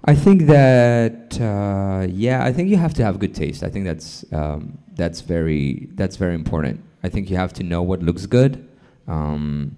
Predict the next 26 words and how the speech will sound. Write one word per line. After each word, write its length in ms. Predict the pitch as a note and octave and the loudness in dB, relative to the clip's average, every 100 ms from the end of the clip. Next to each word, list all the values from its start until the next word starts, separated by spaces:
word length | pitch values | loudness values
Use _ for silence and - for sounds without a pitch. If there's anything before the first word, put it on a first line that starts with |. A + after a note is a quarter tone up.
| _ _ _ _ _ _ - | _ _ _ _ _ _ -4
I 80 | A#2+ | 0
don't 160 | G#3 | 2
think 200 | A#3 A3+ | 0 0
anyone 340 | C#3+ C#3+ C3+ C3 | 0 2 2 0
is 180 | G2 F#2+ | -2 -6
born 680 | F#2+ F2 G#2+ A#2 A#2+ A#2 | -2 -2 0 -2 -4 -4
with 600 | G2+ G2+ G2 G2 - - _ _ _ - | -2 -2 -4 -8 -18 -20 _ _ _ -10
a 80 | F#2 | -10
D 260 | G2 G2 | -4 -2
N 100 | F#2+ | 0
A 140 | F#2+ G#2 | -2 -4
to 120 | G#2+ | -4
be 100 | G2+ | -2
an 100 | G2 | -2
artist. 540 | F#2+ A#2 D#3 D#3+ - - B3 - | -2 -2 -4 -6 -14 -20 -12 -6
Um, 760 | F2+ F2 F2 E2+ - - G2+ - _ _ _ _ _ _ _ _ _ - | -4 -4 -6 -10 -12 -14 -18 -20 _ _ _ _ _ _ _ _ _ -8
I 60 | |
mean, 500 | G2+ G2+ G2 F#2+ F#2+ - _ _ - | -6 -2 -2 -4 -8 -14 _ _ -6
you 80 | F#2+ | -2
know, 120 | F2 | 0
both 200 | F2+ G#2 | 2 0
of 40 | A#2 | 0
my 100 | F#2+ | -2
parents 240 | F#2+ F#2 | -2 -2
are 60 | F2 | -2
doctors. 600 | D#2 E2 F2+ F2 F2+ | -2 -2 -2 -4 -4